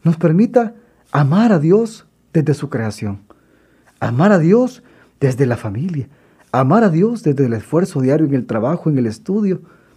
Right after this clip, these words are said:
pero lo más hermoso, amar la comunidad.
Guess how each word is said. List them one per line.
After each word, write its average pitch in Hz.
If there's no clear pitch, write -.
pero 110
lo 107
más 165
hermoso, 139
amar 131
la 135
comunidad. 104